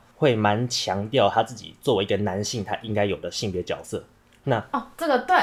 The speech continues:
Speaker 2: 等一下，这就是重点。
Speaker 1: 对。
Speaker 2: 对，对，对，就是这个。
Speaker 1: 对，所以我在想说，他，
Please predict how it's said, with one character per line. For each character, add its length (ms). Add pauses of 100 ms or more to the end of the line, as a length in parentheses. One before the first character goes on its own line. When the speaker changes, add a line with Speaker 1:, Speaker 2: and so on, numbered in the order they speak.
(300)
Speaker 2:
等 120
一 20
下， 180
这 120
就 200
是 80
重 260
点。 240 (140)
Speaker 1:
对。 100
Speaker 2:
对， 100
对， 120
对， 180
就 160
是 60
这 160
个。 160 (180)
Speaker 1:
对， 220
所 160
以 20
我 60
在 100
想 220
说， 380
他， 140